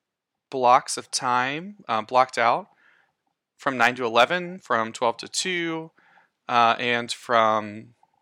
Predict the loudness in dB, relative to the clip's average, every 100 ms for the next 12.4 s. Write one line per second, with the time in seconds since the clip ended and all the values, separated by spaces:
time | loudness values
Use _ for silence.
0 | _ _ _ _ _ _ -6 -6 -4 -8
1 | -2 -2 -2 -8 -8 -10 -10 -10 -10 -12
2 | -16 -16 -6 -6 -6 -8 -8 -8 -6 -6
3 | -6 -12 -8 -8 -8 -10 -10 -10 -10 -10
4 | -12 -10 -10 -10 -4 -2 -4 -6 _ -20
5 | -20 -20 _ -12 -8 -6 -4 -6 -4 -6
6 | -4 -4 -4 -8 -12 -12 -8 -8 -2 -4
7 | -4 -6 -6 -6 -8 -6 -6 -6 -4 0
8 | 0 0 -4 -2 -6 -4 -4 -2 -8 -8
9 | -20 -20 -20 _ -6 -4 -6 -4 -4 -4
10 | -2 -2 0 -4 -8 -12 -10 -8 -8 -10
11 | _ _ _ -4 -4 -10 -6 -6 -4 -6
12 | -6 -8 -10 -10